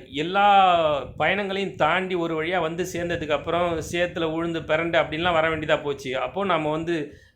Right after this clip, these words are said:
"குளிக்கிறதுக்காக நான் போறேன், என்னுடைய ஆடைகளை எல்லாம் கழட்டி விட்டு குளிக்கிறேன்." ரெண்டு விடுதலை புலிகள், இளம் புலிகள் வந்து ஏ-, ஒரு திரைச்சீலையை நீங்கள் வந்து பிடித்து கொண்டு அதை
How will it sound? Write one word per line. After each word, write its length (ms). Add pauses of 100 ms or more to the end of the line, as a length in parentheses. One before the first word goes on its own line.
(140)
"குளிக்கிறதுக்காக 680
நான் 200
போறேன், 320
என்னுடைய 340
ஆடைகளை 440
எல்லாம் 340
கழட்டி 320
விட்டு 220
குளிக்கிறேன்." 560
ரெண்டு 420
விடுதலை 340
புலிகள், 320
இளம் 320
புலிகள் 320
வந்து 440 (320)
ஏ-, 280
ஒரு 300
திரைச்சீலையை 880 (240)
நீங்கள் 240
வந்து 300
பிடித்து 380
கொண்டு 480 (180)
அதை 480